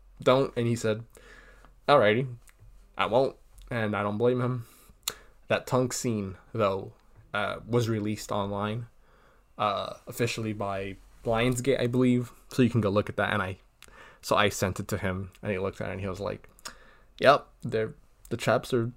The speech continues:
still as gruesome." <laughs> So yeah, that's Spiral.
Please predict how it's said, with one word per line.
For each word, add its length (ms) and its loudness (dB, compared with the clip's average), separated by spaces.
still 400 2
as 140 8
gruesome." 560 4
<laughs> 40 8
So 140 10
yeah, 160 12
that's 580 6
Spiral. 640 6